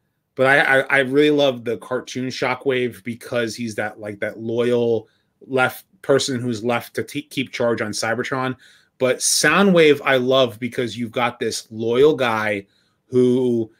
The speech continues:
will do anything for Megatron. Uh, the way he can spy, the way he can, he can get into places, and he go, he'll transform into a cassette player, and you'll, he'll, you'll pick him up and, like, bring him in. Like, it's just that,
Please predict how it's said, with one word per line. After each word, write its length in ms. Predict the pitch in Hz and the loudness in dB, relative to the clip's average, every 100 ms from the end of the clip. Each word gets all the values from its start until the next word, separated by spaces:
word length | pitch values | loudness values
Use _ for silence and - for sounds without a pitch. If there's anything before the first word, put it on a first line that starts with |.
| _ _ | _ _
will 280 | 127 135 131 | 4 4 4
do 280 | 110 127 123 | 2 -2 0
anything 680 | 143 156 160 - 143 127 120 | 0 2 0 0 -2 -2 -4
for 140 | 127 | -4
Megatron. 800 | 120 120 - - 123 123 120 123 - | -4 -4 -4 -4 -4 -4 -4 -6 -6
Uh, 80 | 127 - _ - - | -8 -8 _ -20 -16
the 260 | 139 147 | -8 -2
way 160 | 127 139 | 2 4
he 160 | 135 151 | 2 -2
can 160 | 131 | -2
spy, 540 | 117 - - 131 131 127 | -2 -2 0 2 2 2
the 100 | 120 | 0
way 120 | 123 | -2
he 120 | 135 | -2
can, 300 | 135 123 110 - _ | -4 -6 -6 -12 _
he 140 | - 135 | -12 -8
can 200 | 135 120 | -6 0
get 220 | 127 120 | 2 2
into 220 | 123 131 | 0 -2
places, 840 | 127 139 123 120 123 123 120 113 110 | -2 -2 0 0 0 0 0 -2 -6
and 80 | |
he 60 | 110 | -6
go, 180 | 120 110 | -4 -2
he'll 280 | 131 131 131 | -2 0 -2
transform 500 | - 139 135 147 135 | 0 0 0 -2 -2
into 160 | 131 | -2
a 40 | 123 | -2
cassette 440 | 139 123 143 - | -2 0 0 0
player, 480 | - 131 127 123 117 _ _ _ 127 | 0 2 4 2 -2 _ _ _ -4
and 160 | 127 | 0
you'll, 180 | 127 131 | 0 0
he'll, 260 | 123 131 104 | 0 -2 0
you'll 160 | 127 | -4
pick 240 | - 143 139 | 0 0 2
him 100 | 135 | 2
up 200 | 127 120 | 2 0
and, 120 | 120 | -4
like, 240 | 117 117 | -4 -4
bring 240 | 123 127 135 | 0 2 2
him 140 | 123 | 2
in. 380 | 131 131 135 135 _ _ _ _ | 4 2 0 -4 _ _ _ _
Like, 440 | 131 127 120 - - _ _ - | 2 2 2 -4 -20 _ _ -2
it's 180 | 135 - | 0 0
just 160 | - | 0
that, 220 | 165 - | 0 -2